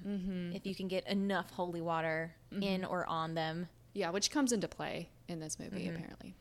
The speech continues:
Speaker 2: I appreciate the amount of vampire lore that's in this
Speaker 1: Me
Speaker 2: movie.
Speaker 1: too. Me too, yeah.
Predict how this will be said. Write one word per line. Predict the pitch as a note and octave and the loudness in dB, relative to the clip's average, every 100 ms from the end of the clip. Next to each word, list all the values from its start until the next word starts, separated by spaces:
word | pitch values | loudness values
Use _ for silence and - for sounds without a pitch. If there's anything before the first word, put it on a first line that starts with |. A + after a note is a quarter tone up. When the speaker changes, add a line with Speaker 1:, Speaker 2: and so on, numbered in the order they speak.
| - | 0
Speaker 2:
I | A3+ | 6
appreciate | C4+ D4 E4+ E4+ B3+ | 6 6 4 4 6
the | B3 | 6
amount | A3 G#3+ | 8 8
of | F#3+ | 6
vampire | F#3 F3+ F3+ E3+ | 4 2 2 0
lore | E3 D#3+ D#3+ D#3+ E3 | 2 2 2 0 -2
that's | E3+ E3+ | -4 -2
in | D#3 | -2
this | D#3 | 2
Speaker 1:
Me | A3+ B3+ | 4 4
Speaker 2:
movie. | - | 6
Speaker 1:
too. | A3 E3+ E3+ - | 6 4 2 -4
Me | F#3 | -4
too, | F3+ - D#3+ | -4 -4 -4
yeah. | D#3+ D#3+ | -6 -8